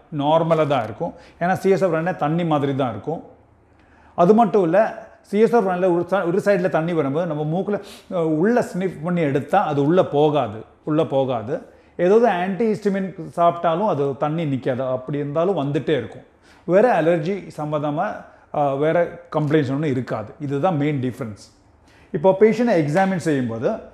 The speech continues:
ஃபேஸ் பார்க்கும்போது ஏதாவது ட்ரோமா இருந்தா, அது ட்ரோமாவோட ஸ்கார் ஏதாவது இருக்குது,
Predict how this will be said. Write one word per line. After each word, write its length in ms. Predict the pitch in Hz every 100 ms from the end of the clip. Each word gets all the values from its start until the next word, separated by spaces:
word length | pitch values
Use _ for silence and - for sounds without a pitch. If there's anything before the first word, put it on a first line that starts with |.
| - _ -
ஃபேஸ் 300 | 226 254 160
பார்க்கும்போது 800 | 165 143 143 120 123 170 208 - - -
ஏதாவது 360 | 170 175 214 226
ட்ரோமா 540 | 175 175 185 202 170
இருந்தா, 400 | 127 131 185 -
அது 260 | 151 143 139
ட்ரோமாவோட 600 | - 160 180 185 147 175
ஸ்கார் 440 | - 160 151 160
ஏதாவது 380 | 139 135 139 139
இருக்குது, 320 | 123 135 139